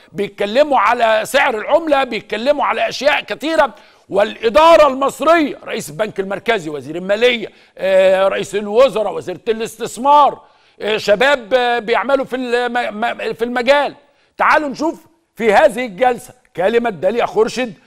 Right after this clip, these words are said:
وزيرة الاستثمار، لأول مرة تكشف عن نفسها، لأول مرة نسمع هي بتفكر ازاي،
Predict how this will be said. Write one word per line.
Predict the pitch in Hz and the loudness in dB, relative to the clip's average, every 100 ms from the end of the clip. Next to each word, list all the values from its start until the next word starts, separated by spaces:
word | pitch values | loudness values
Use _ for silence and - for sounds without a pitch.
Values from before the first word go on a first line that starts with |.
| _ | _
وزيرة | 156 143 233 | -8 -4 -4
الاستثمار، | 185 175 - 190 156 - | -4 -10 -6 -4 -4 -6
لأول | 127 180 269 262 254 | -4 2 2 2 2
مرة | 269 294 294 226 - _ - | 4 6 4 2 -4 _ -2
تكشف | 233 - 220 180 | -2 0 -6 -2
عن | 254 | -2
نفسها، | 247 156 233 202 - _ | -4 -4 0 0 -2 _
لأول | - 247 285 269 | -2 0 2 4
مرة | 302 294 240 - _ 170 | 4 6 2 -4 _ -2
نسمع | 240 240 233 | -2 0 -2
هي | 240 | -2
بتفكر | 196 247 - | -2 -6 -2
ازاي، | 208 175 214 | -4 -2 -4